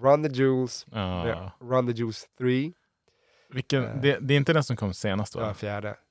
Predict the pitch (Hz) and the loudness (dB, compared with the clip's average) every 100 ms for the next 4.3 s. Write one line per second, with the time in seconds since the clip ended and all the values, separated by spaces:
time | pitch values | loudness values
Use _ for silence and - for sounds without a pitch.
0 | _ 113 107 135 139 131 123 135 131 151 | _ 4 6 8 8 8 8 8 10 10
1 | 151 147 151 156 151 151 92 90 101 101 | 10 10 12 12 12 10 8 6 6 6
2 | - _ 175 - - 160 131 - 123 127 | 0 _ -2 -2 4 6 6 0 -16 -6
3 | 131 123 127 113 104 120 117 107 98 107 | -2 0 0 0 2 4 4 2 0 -4
4 | - 95 98 | -8 -6 -6